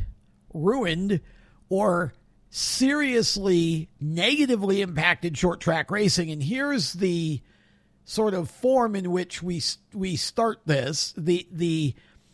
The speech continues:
um, the issue is fans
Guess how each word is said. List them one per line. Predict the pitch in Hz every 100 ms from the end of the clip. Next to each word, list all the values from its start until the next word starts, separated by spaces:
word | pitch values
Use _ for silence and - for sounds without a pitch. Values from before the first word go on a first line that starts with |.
| _ - _ _ _ -
um, | 160 151 147 139 - _ _ _
the | 151 170 226
issue | 311 - 269 208
is | 185 180 180 143 - _ _ _ _ _ _ _
fans | - 240 247 240 247 254